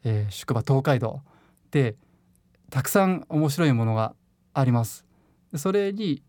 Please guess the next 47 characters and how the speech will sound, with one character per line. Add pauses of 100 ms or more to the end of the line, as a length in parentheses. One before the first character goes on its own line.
(160)
こ
う、
一
緒
に
な
っ
て
気
づ
け
る
か、
楽
し
め
る
か
ど
う
か (400)
で、 (200)
え
ー
と、
普
段
の
日
常
が
全
然
変
わ
っ
て
く
る
と (280)
思
う
の
で、
そ
れ
は